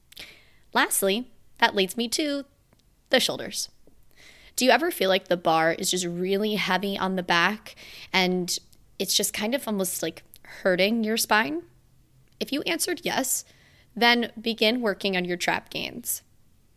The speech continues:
If you said no, meaning that you have no problem holding a heavy barbell on your spine,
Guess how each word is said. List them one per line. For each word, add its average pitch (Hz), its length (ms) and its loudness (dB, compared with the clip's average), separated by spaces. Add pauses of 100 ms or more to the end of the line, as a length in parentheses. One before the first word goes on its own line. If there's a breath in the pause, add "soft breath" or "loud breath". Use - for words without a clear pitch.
(400 loud breath)
If 190 120 -4
you 208 80 0
said 185 280 4
no, 220 380 2 (320)
meaning 190 260 2
that 175 160 2
you 175 120 -2
have 175 380 0 (100)
no 190 260 0
problem 185 640 4
holding 190 360 0
a 180 60 0
heavy 180 300 -2
barbell 180 560 0 (520)
on 165 180 0
your 208 140 -2
spine, 180 460 -2